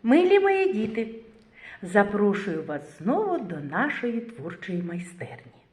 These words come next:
Дамо роботу своїй голівці і своїм золотеньким ручкам. Сьогодні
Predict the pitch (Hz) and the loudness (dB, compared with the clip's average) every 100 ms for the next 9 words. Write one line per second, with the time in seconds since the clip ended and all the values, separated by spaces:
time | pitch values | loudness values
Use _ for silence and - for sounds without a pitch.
0 | _ _ - - - 131 180 175 170 139 | _ _ -20 -18 -12 0 2 4 0 -2
1 | 139 127 131 247 - 160 123 - - _ | -6 -8 -2 -2 -2 -6 -10 -16 -20 _
2 | - - - 151 165 147 131 123 120 147 | -20 -20 -14 -10 -8 -6 -6 -8 -8 -4
3 | 294 - - 339 330 - - 175 - 135 | -4 -4 -4 -4 -4 -14 -14 -14 -12 -14
4 | 131 117 160 233 - - - - - 127 | -12 -12 -2 0 0 -6 -16 -20 -14 -12
5 | 131 127 - 185 202 - 202 - - - | -10 -8 -6 -4 -4 -4 -10 -12 -16 -18
6 | 120 127 - - 123 113 - _ _ _ | -16 -14 -12 -12 -12 -18 -20 _ _ _
7 | _ _ _ _ _ _ _ - _ _ | _ _ _ _ _ _ _ -20 _ _
8 | _ _ - 392 233 226 226 226 233 | _ _ 4 6 6 4 2 -2 -4